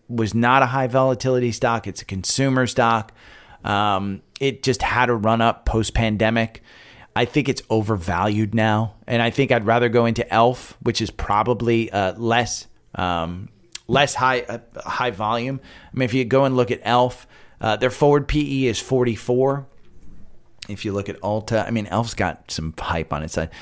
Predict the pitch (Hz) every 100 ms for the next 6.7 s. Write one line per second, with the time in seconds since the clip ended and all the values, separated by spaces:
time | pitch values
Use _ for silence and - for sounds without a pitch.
0 | - - 151 147 143 131 120 107 - -
1 | 95 110 127 101 - 110 - 107 107 104
2 | - - - 117 - 147 190 147 113 104
3 | 85 117 143 - - - - - - -
4 | 123 120 113 - 123 120 143 131 117 120
5 | 120 120 131 127 127 113 120 120 147 139
6 | - 135 143 - 87 - 82